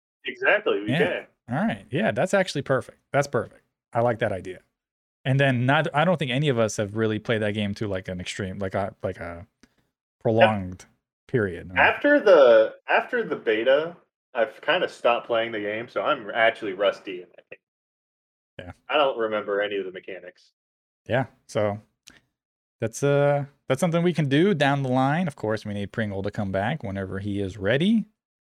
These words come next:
Speaker 2: And, yeah, that, that'll be fun.
Speaker 1: Watch the, watch on the Max Splicer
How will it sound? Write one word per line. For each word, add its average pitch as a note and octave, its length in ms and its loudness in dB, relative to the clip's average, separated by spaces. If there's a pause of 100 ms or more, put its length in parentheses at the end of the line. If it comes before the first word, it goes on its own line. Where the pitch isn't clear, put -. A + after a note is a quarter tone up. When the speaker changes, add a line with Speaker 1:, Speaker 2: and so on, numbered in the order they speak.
(500)
Speaker 2:
And, G2 540 -4 (160)
yeah, A#2+ 220 -2 (100)
that, B2 160 -6 (800)
that'll G#2+ 140 -10
be A#2+ 80 -6
fun. A2+ 120 0
Speaker 1:
Watch C#3 260 2
the, B2+ 240 2 (520)
watch B2+ 280 4
on C3 140 2
the A2+ 80 2
Max A#2+ 380 0
Splicer B2+ 380 2